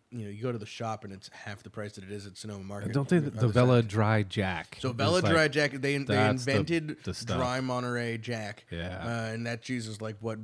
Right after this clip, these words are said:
Speaker 1: wins gold medals around
Speaker 2: Right.
Speaker 1: the world. I serve it, I serve the, uh,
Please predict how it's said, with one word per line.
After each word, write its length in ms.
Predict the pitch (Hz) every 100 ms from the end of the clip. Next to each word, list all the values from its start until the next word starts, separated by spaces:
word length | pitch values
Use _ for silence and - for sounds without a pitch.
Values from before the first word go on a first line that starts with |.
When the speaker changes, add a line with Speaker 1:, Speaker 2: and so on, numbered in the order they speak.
| 110
Speaker 1:
wins 480 | 113 110 110 - - 139 117 _ -
gold 240 | 113 107
medals 280 | 113 110 104
around 220 | 113 107
Speaker 2:
Right. 100 | 95
Speaker 1:
the 40 | 87
world. 140 | 113
I 80 | 117
serve 260 | 120 131 120
it, 140 | 117 -
I 80 | 117
serve 280 | - 127
the, 280 | 117 120 113
uh, 140 | 101